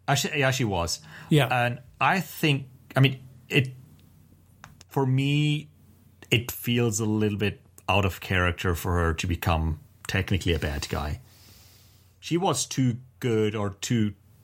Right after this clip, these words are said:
Speaker 1: she, she, she was a decent person in those movies, and now it seems, yeah, she's more than a little bit shady. So I, I don't really know what I think about it. Obviously, I'm
Speaker 2: Mm-hmm.
Speaker 1: interested in where they take it,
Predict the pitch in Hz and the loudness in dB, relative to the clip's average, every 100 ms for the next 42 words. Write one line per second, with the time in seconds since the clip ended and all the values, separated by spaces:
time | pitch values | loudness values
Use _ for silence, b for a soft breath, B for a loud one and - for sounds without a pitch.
0 | _ _ _ - - - - 175 - 147 | _ _ _ -6 -4 0 2 2 0 -2
1 | 147 117 98 - _ - 127 - 104 - | 0 0 -2 -10 _ 2 4 4 0 0
2 | 101 90 101 92 90 92 90 90 87 90 | 2 2 0 0 0 0 2 2 0 -2
3 | 95 101 98 - - 95 92 90 - B | 0 0 -2 -4 0 2 2 2 0 B
4 | B B B B B 104 92 95 101 92 | B B B B B 0 2 2 0 -2
5 | - B B B B 113 107 104 101 104 | -4 B B B B 0 2 2 0 -2
6 | 95 98 90 90 - 87 82 85 107 110 | -2 0 0 -2 0 2 2 0 0 0
7 | 131 139 147 139 131 127 113 110 104 107 | 0 0 0 0 0 -2 -4 -2 0 0
8 | 107 104 92 - 147 147 143 127 120 - | 0 0 -2 -2 -2 0 2 2 0 0
9 | 123 127 120 123 110 110 117 120 104 110 | 0 0 0 0 2 2 4 4 2 0
10 | 98 92 92 92 90 117 120 127 127 | -2 0 0 0 0 -2 2 0 -2